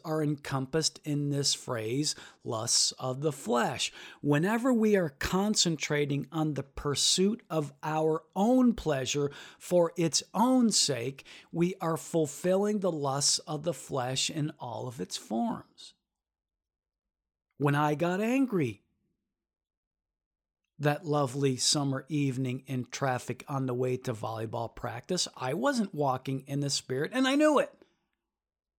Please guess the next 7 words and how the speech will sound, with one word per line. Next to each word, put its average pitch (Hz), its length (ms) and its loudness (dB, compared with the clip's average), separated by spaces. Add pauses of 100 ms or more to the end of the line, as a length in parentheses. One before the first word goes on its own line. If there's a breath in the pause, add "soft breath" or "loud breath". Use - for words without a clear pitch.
(120)
And 202 160 8
I 240 120 4
didn't 247 340 6
resist 220 600 4
that. 113 280 -8 (1500)
When 185 300 6
the 175 160 2